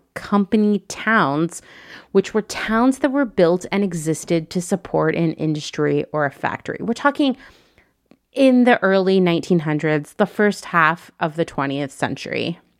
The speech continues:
Think mining towns, steel towns, that kind of thing. Often these towns were very remote, and the only shopping option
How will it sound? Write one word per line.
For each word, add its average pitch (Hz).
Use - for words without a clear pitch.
Think 185
mining 247
towns, 151
steel 240
towns, 139
that 151
kind 143
of 143
thing. 139
Often 302
these 311
towns 165
were 170
very 156
remote, 170
and 196
the 202
only 233
shopping 208
option 139